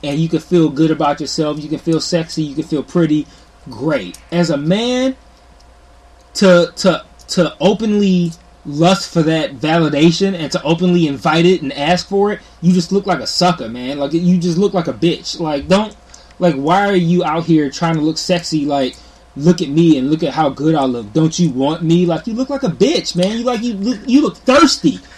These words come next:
That's exact-, that's exactly what it is. You look thirsty. Like, why are you out here looking thirsty as fuck? That's why I stopped posting pictures of myself a long ass time ago. Like, I posted pictures of myself when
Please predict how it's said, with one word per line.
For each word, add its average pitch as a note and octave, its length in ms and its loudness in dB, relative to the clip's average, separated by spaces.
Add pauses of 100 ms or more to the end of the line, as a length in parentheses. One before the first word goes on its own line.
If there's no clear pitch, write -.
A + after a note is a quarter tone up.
That's A3+ 160 2
exact-, C4 380 4
that's B3+ 180 6
exactly B3+ 300 6
what C4+ 80 6
it A3+ 60 4
is. E3+ 80 4
You B3+ 100 6
look C#4 140 2
thirsty. A#3+ 600 0 (260)
Like, F#3+ 140 2
why G3+ 140 0
are C#4 80 0
you C4+ 100 0
out B3+ 120 -2
here A#3 100 -2
looking F#3+ 240 -2
thirsty G3 440 -2
as E3+ 120 -4
fuck? - 340 -6 (320)
That's A3+ 180 -4
why A#3 240 2
I A#3+ 120 -2
stopped B3 420 -2
posting G3 380 0
pictures F#3 340 -2
of D#3+ 240 -4
myself E3 760 -4 (380)
a D3+ 180 -2
long E3 880 2
ass C#3 340 -4
time C#3 280 -6
ago. G#2+ 340 -10 (380)
Like, E3 160 0
I A#3 100 0
posted B3+ 320 2
pictures F3+ 260 0
of F3 120 2
myself F3 600 0 (300)
when D#3 720 0